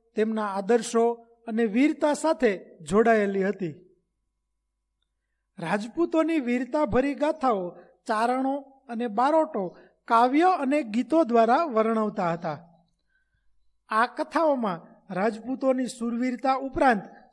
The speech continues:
સ્વામી ભક્તિ, મિત્રતા, પ્રેમ, વીરતા, ક્રોધ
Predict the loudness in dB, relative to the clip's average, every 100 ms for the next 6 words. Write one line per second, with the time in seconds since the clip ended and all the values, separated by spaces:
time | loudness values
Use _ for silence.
0 | -14 -4 -2 0 0 0 -2 -4 -8 -8
1 | -14 _ -10 -4 -4 -2 -2 -2 -2 -2
2 | -6 _ _ _ -2 4 4 4 0 -8
3 | -20 _ _ -8 -4 -2 -4 -4 -4 -4
4 | -8 _ _ -4 2 2 2